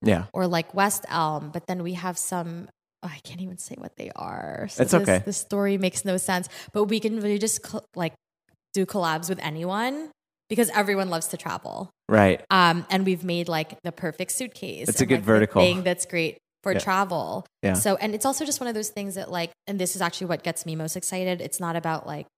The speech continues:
Speaker 2: when I see, um, like, an Instagrammer at the airport, like, taking a photo with, with the away bag, which is cool. But it's, like, when I see, um,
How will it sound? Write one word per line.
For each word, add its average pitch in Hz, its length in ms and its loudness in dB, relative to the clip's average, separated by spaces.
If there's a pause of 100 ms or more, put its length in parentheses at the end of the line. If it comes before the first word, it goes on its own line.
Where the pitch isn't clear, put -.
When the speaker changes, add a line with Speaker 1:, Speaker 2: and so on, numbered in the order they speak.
(320)
Speaker 2:
when 170 160 -6
I 160 120 -2
see, 151 680 -6
um, - 420 -10 (240)
like, 170 180 -8
an 180 120 -8
Instagrammer 151 840 -6
at 160 120 -12
the - 80 -12
airport, - 360 -8
like, 170 120 -12
taking - 220 -14
a 160 40 -6
photo 147 300 -8
with, 160 220 -8
with 156 180 -10 (120)
the 156 240 -10
away - 180 -10
bag, - 300 -10 (160)
which 190 160 -6
is 190 80 -4
cool. 185 440 -4 (440)
But 196 120 4
it's, 185 160 0
like, 180 220 0
when 180 120 2
I 165 120 2
see, 175 380 -2
um, 156 340 -2